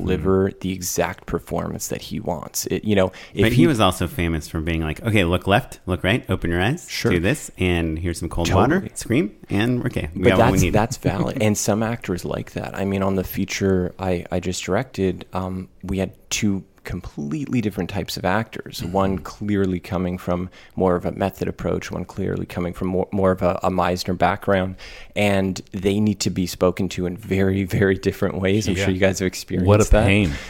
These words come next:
Speaker 3: to
Speaker 1: Yeah.
Speaker 3: have those two schools represented
Speaker 1: <laughs>
Speaker 3: in a single film. <laughs>
Speaker 1: Well, no, but I mean, it's, it's totally different. I mean, you
Speaker 3: Sure.
Speaker 1: have one person, uh, and I don't know how much, uh,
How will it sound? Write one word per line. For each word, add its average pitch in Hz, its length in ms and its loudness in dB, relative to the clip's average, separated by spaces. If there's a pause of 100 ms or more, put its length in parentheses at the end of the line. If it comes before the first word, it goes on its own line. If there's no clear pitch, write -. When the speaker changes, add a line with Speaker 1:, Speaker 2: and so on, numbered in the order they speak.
(100)
Speaker 3:
to 107 80 6
Speaker 1:
Yeah. - 40 8
Speaker 3:
have 98 380 2
those 107 320 6
two 92 220 2
schools 98 540 4
represented 120 640 4
Speaker 1:
<laughs> - 200 -2
Speaker 3:
in - 60 -6
a 214 40 0
single 185 420 0
film. - 600 -6
<laughs> - 40 2 (120)
Speaker 1:
Well, 117 320 4
no, 143 260 6
but 120 260 2
I 117 100 6
mean, 117 180 6
it's, 107 180 2
it's - 240 -2
totally 117 440 4
different. - 420 -2
I 104 100 2
mean, 104 160 4
you 101 100 4
Speaker 3:
Sure. 90 80 4
Speaker 1:
have 101 240 2
one 90 260 0
person, 87 640 -2 (300)
uh, - 40 0
and 90 300 2
I 92 80 2
don't 98 120 2
know 92 60 2
how 90 160 0
much, 92 400 -2
uh, 50 140 -2